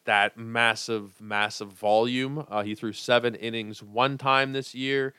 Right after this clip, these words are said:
It was a lot of six and five inning starts, but he only threw seven innings one time. He's never gonna be that massive volume guy, and when there is a lot of variance in the performance, you gotta remember, last year was,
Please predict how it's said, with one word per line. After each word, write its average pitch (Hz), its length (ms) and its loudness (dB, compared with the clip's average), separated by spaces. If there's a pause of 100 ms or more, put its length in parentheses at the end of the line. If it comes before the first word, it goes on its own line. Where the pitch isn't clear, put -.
(400)
It - 40 -12
was 107 120 -6
a 104 60 -4
lot 101 180 4
of 98 60 -2
six - 340 -6
and 110 120 -6
five 117 340 6
inning 117 240 0
starts, 117 480 4
but 110 240 -2
he 117 220 -10
only 190 240 -2
threw 185 160 -6
seven 151 400 2
innings 139 320 -4
one 147 760 0
time. 123 500 -4 (460)
He's 113 160 -10
never 147 260 6
gonna 190 160 2
be 165 100 2
that 156 240 6
massive 127 520 2
volume 123 480 4
guy, 101 260 -4
and 107 140 -4
when 127 140 -4
there 120 160 0
is 143 140 0
a 151 40 6
lot 113 320 6
of 107 120 0
variance 117 500 0
in 113 120 -10
the 110 60 -8
performance, 113 560 -2
you 117 60 -8
gotta 165 160 0
remember, 117 560 2 (460)
last 165 300 2
year 196 100 2
was, 139 240 0